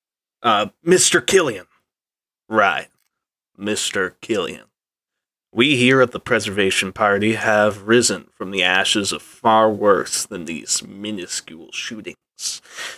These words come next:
I do suggest if you desire to continue to be a senator of the Preservation Party, that you start to learn how to deal with such nuisances.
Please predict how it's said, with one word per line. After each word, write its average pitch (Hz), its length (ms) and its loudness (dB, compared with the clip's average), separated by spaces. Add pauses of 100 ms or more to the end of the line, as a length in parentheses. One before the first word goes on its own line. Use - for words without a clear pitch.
(120)
I 127 140 0
do 135 180 -2
suggest 127 480 2
if 113 100 -4
you 120 60 -4
desire 120 720 0
to - 160 -10
continue 113 400 -6
to 107 80 -6
be 110 180 -2
a 107 60 2
senator 120 480 2
of 107 100 0
the - 80 -14
Preservation 113 800 -2
Party, 107 420 2 (320)
that 113 140 4
you 147 100 0
start 143 440 2
to 131 100 -2
learn 139 300 2
how 131 120 2
to 127 100 0
deal 135 380 2
with 101 160 0
such - 340 0
nuisances. - 920 -4